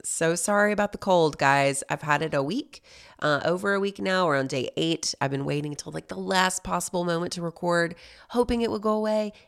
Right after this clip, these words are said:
and it still hasn't. So my deepest apologies. Okay, last week we went through the first two steps of the five steps we often apply to lazy geniusing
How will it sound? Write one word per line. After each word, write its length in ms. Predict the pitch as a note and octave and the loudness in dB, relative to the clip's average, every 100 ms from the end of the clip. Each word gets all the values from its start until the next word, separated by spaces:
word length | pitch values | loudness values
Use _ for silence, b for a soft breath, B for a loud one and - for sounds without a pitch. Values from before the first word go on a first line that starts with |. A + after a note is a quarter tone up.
| - | -4
and 220 | C#4+ C#4+ | 0 2
it 160 | C#4+ - | 0 -2
still 440 | - C#4+ C#4+ C#4+ | -2 0 2 2
hasn't. 680 | B3+ C#4 C4+ C4+ B3+ G3 - B B | 2 2 2 2 2 0 -2 B B
So 460 | - E3+ D#3+ D#3 - - | 2 6 6 4 -2 -8
my 300 | G3+ G#3 G3+ | 0 4 4
deepest 360 | D3 B2+ - - | 2 -4 -6 -6
apologies. 680 | D#3 C3+ C3+ C3 G2+ D#2+ - | 2 4 4 0 -4 -6 2
Okay, 320 | G3 A3+ - - _ _ _ | 4 6 2 -4 _ _ _
last 440 | - F#3 A3 D4 - | 0 4 4 2 0
week 280 | D#3+ D3 B B B | 0 0 B B B
we 180 | - A#3 | -2 0
went 300 | A#3 G#3 - | 2 0 -2
through 420 | - D#3 C#3+ C#3+ - | -2 0 2 0 -2
the 120 | E3+ | -6
first 600 | - - E3 G#3 - - - _ | -8 0 2 2 -2 -6 -12 _
two 320 | - - G#3 B3+ | -6 -2 -2 -2
steps 640 | - B2+ A#2 - - - b b - | 0 2 2 0 -6 -8 b b -4
of 180 | D#3 F3 | -4 -2
the 240 | E3+ D#3+ | -4 -4
five 640 | - - - A3 C#4 D4+ C#4 | -8 -8 0 4 4 2 -2
steps 640 | - - - A#2 - - - B - | -6 -6 0 0 0 -4 -12 B -2
we 140 | F#3 | 4
often 340 | - F3 - | 6 6 2
apply 300 | G#3+ G3 D#3 | -4 2 4
to 80 | D3+ | 4
lazy 340 | C#3+ C#3 D3+ D3 | 0 -2 -4 -6
geniusing 680 | C3 C#3 C#3 - C3 C3 | -4 -4 -4 -4 -4 -4